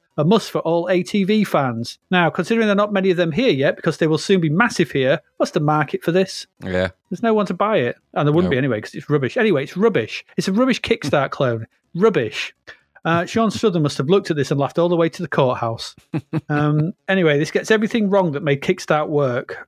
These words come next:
Speaker 1: From the title screen, you can pick one or two players and keyboard or joystick controls. Starting the game sees you having to mount the bike. Why?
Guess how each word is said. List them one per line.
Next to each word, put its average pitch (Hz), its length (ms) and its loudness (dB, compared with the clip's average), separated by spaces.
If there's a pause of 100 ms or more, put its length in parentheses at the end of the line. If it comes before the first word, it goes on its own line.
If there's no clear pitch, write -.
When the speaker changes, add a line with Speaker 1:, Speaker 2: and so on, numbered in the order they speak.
Speaker 1:
From 175 140 -2
the 175 80 0
title 226 320 0
screen, 196 320 0
you 170 60 -2
can 165 120 -2
pick - 220 -2
one 190 120 2
or 175 40 0
two 170 180 -2
players 139 500 0 (220)
and 143 460 0
keyboard 151 580 0
or 135 200 0
joystick - 580 -2
controls. 123 840 -4
Starting 202 360 2
the 190 80 0
game 180 260 2
sees 170 300 0
you 160 60 2
having 160 240 0
to - 120 -6
mount 165 380 0
the 175 60 -2
bike. 147 540 -2 (120)
Why? 165 340 -2